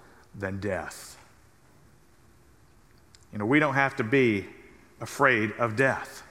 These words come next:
because God has robbed it of its finality.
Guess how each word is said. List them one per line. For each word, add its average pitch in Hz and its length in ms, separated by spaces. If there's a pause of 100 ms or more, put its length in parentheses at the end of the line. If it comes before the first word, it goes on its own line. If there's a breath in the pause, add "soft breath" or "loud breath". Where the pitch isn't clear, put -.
(720 loud breath)
because 135 580 (220)
God 156 300
has 135 180
robbed 135 460
it 190 240 (440 loud breath)
of 127 140
its 131 160
finality. 123 720